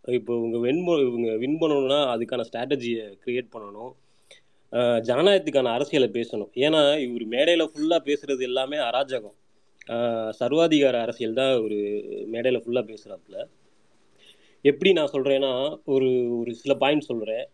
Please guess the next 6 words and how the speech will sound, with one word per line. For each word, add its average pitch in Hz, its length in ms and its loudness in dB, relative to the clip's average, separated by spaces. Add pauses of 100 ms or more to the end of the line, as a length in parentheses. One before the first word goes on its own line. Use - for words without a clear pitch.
இவரு 135 260 4
வந்து 147 380 0 (840)
வேலை 160 340 4
வாய்ப்புக்கு 151 400 0
இவரு 131 220 0
கொடுத்த, 139 280 -4